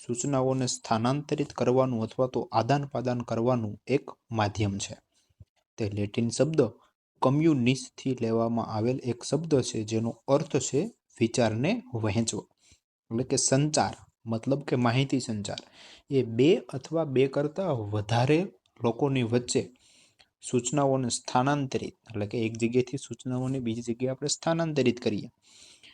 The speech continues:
તો એ સ્થાનાંતરિત, સ્થાનાંતરિત કરવાનું અથવા તો આદાન પ્રદાન, એટલે કે એક વ્યક્તિ માહિતી આપે, બીજો વ્યક્તિ માહિતી લે, બીજો વ્યક્તિ માહિતી આપે, પેલો વ્યક્તિ માહિતી લે, એને આદાન પ્રદાન કર્યું કહેવાય. તો એ આદાન પ્ર-, પ્રદાન કરવાનું એક માધ્યમ જે છે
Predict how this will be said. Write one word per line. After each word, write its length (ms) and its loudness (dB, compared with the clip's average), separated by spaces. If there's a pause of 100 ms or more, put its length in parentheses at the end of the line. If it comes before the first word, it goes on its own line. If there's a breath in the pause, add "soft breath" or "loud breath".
(360 loud breath)
તો 80 -2
એ 100 2
સ્થાનાંતરિત, 840 -2
સ્થાનાંતરિત 960 -4
કરવાનું 460 4
અથવા 220 -2
તો 340 -4
આદાન 400 2
પ્રદાન, 340 0
એટલે 380 -12
કે 220 -4
એક 160 -4
વ્યક્તિ 260 -2
માહિતી 440 -4
આપે, 240 -2
બીજો 380 -2
વ્યક્તિ 340 -2
માહિતી 400 -4
લે, 240 2 (460)
બીજો 220 6
વ્યક્તિ 300 2
માહિતી 380 -2
આપે, 280 -2
પેલો 300 2
વ્યક્તિ 280 -2
માહિતી 380 -2
લે, 140 2
એને 260 -2 (100)
આદાન 280 2
પ્રદાન 320 0
કર્યું 240 -8
કહેવાય. 240 -12 (480 soft breath)
તો 80 -2
એ 100 2
આદાન 340 0
પ્ર-, 160 -6
પ્રદાન 520 -2
કરવાનું 440 0
એક 180 -2
માધ્યમ 380 -2
જે 160 0
છે 180 -2